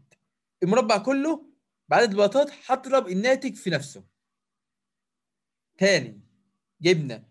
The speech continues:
بقانون فيثاغورس السي عن طريق سي تربيع equal بي تربيع زائد اي تربيع، ومعانا البي ومعانا الايه،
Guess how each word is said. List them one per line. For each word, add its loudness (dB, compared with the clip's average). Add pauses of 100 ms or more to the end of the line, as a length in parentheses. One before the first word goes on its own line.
بقانون -4
فيثاغورس -4 (100)
السي -6 (480)
عن -10
طريق 0
سي -10
تربيع -2
equal -6
بي -8
تربيع -6
زائد -6
اي -12
تربيع، -4 (440)
ومعانا 2
البي -4
ومعانا -4
الايه، -2